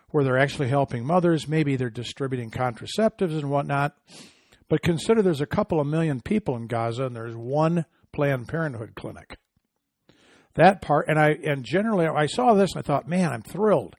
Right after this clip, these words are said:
They nailed the only one there is." But the fact of the matter is, it probably,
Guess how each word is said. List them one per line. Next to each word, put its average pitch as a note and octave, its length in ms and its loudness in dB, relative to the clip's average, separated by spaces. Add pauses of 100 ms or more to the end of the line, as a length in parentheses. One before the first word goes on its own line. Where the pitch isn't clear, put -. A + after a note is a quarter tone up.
(280)
They E3 140 -2
nailed F#3+ 420 2
the F3+ 100 4
only F#3+ 180 2
one F#3 220 2
there F#3+ 140 2
is." F3+ 240 2 (1120)
But C3+ 120 -2
the D3 80 -4
fact G3+ 320 4
of C#3 80 -6
the B2+ 60 -4
matter B2+ 180 -2
is, C3+ 180 -4
it D3+ 100 -10
probably, C#3 640 -4